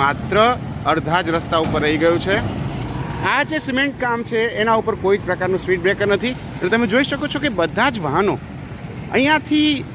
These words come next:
સ્પીડ બ્રેકરની બાજુમાંથી જવાની કોશિશ કરે છે, કેમ કે કોઈને, કોઈને સ્પીડ બ્રેકર પર નથી જવું, એ તો બહુ સ્વાભાવિક છે. અને એટલે જ દોસ્તો, અહીંયા ગમે ત્યારે, જેમ હમણાં થોડા વખત પહેલાં ગમખવાર બનાવ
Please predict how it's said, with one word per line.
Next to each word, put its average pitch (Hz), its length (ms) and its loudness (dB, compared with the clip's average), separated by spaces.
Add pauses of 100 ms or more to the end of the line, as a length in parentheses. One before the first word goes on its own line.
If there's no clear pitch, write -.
સ્પીડ 240 240 0
બ્રેકરની 233 400 4
બાજુમાંથી 175 460 2
જવાની 139 360 2
કોશિશ 120 280 -4
કરે 113 180 -4
છે, - 100 -8
કેમ 269 140 4
કે 262 100 -2
કોઈને, 302 160 6 (160)
કોઈને 269 200 4
સ્પીડ 247 240 2
બ્રેકર 240 200 4
પર 247 120 2
નથી 233 240 0
જવું, 233 140 4
એ 220 60 -2
તો 233 40 0
બહુ 226 120 2
સ્વાભાવિક 165 440 4
છે. 233 160 -4 (640)
અને 233 180 2
એટલે 220 320 2
જ 247 80 -2
દોસ્તો, 185 400 2 (560)
અહીંયા 185 320 4 (640)
ગમે 240 280 4
ત્યારે, 190 300 0 (500)
જેમ 196 200 0
હમણાં 202 240 0
થોડા 180 220 4
વખત 180 200 -2
પહેલાં 175 400 4 (300)
ગમખવાર 185 420 2
બનાવ 165 480 4